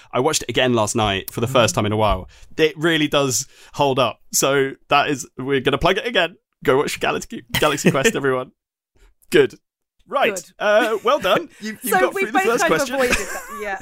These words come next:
Speaker 3: That's a tough
Speaker 1: <laughs>
Speaker 3: question, John Grizzle.
Speaker 2: Yeah, that's hard.
Speaker 3: Uh,
Speaker 2: Joel Grizzle.
Speaker 3: yeah.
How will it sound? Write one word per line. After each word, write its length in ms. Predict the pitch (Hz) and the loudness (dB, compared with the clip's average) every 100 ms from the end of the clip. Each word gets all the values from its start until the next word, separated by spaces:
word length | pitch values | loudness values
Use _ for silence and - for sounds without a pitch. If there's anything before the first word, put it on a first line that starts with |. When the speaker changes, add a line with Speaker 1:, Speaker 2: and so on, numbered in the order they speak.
| - | -2
Speaker 3:
That's 280 | - 539 539 640 | 2 2 0 -6
a 60 | |
tough 320 | 285 571 277 - | 0 2 2 -2
Speaker 1:
<laughs> 0 | |
Speaker 3:
question, 840 | 539 554 - 480 339 262 226 208 - | -2 -2 0 0 2 0 -4 -4 2
John 220 | 247 214 | 2 2
Grizzle. 240 | 226 127 | -2 0
Speaker 2:
Yeah, 100 | - 233 240 123 120 117 | 0 0 0 0 0 -2
that's 220 | 117 - - | -4 -10 -4
hard. 40 | |
Speaker 3:
Uh, 140 | 320 330 330 | -2 0 0
Speaker 2:
Joel 300 | 339 165 139 | 0 0 0
Grizzle. 360 | 123 139 143 - | -2 -2 0 2
Speaker 3:
yeah. 500 | - 240 202 190 185 | 2 0 -2 -8 -12